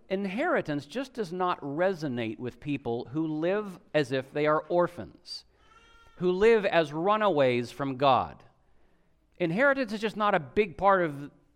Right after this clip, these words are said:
you know, the way you think about life when you're kind of, uh, running away from the God who made you. But for those of us who are, and who know we are, as Paul describes us here in Ephesians, we are God's beloved children.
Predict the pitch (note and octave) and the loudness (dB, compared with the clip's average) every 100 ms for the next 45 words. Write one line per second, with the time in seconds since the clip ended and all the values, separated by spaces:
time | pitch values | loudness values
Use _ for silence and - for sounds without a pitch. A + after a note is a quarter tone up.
0 | _ _ F3 F3 D#3 F3 F#3 E3 B3 G3 | _ _ -4 -2 0 0 0 0 -2 0
1 | C#3 C3+ C3+ A#2 C#3 C#3+ D3+ C#3+ F3 F#3 | 0 4 2 2 -4 -2 -4 -4 -2 0
2 | F3+ - D3 D3+ F3+ E3+ D#3 D3 C#3+ C3+ | 0 0 -4 0 0 2 2 2 0 -4
3 | B2+ C3 B2+ C3 B2 A#2 G2+ A2+ G3+ _ | 2 2 2 -2 -4 -4 -4 -8 -8 _
4 | _ _ _ _ _ _ _ _ _ _ | _ _ _ _ _ _ _ _ _ _
5 | _ _ C#3 G3+ G3+ G#3+ C4+ F4+ E4+ C#4 | _ _ 2 2 2 -2 -2 -2 -2 -2
6 | - A3 F#3+ C#3+ C#3+ A#3 - _ _ _ | -2 -4 0 2 2 -2 -8 _ _ _
7 | _ _ _ _ _ _ C#3+ C#3+ C#3+ D#3+ | _ _ _ _ _ _ -10 -6 -2 0
8 | A#3+ D3+ A#2+ A2 G2+ C#3 A#2+ - D3 D3+ | 0 0 0 2 2 0 -2 -2 -2 -2
9 | C3+ - A#2+ B2 C3 C#3 B2+ A#2 A2 G#2 | -6 -2 -2 -2 -8 -8 -8 -8 -6 -8
10 | A2 B2+ C3 E3+ C#3 C#3+ F3 E3 B2 C3 | -8 -10 -6 -4 -2 -2 -2 -4 -4 0
11 | D3 C3 A#2+ G#2 - F3+ C3 D#2+ | 2 0 -2 -8 -6 -6 -6 -14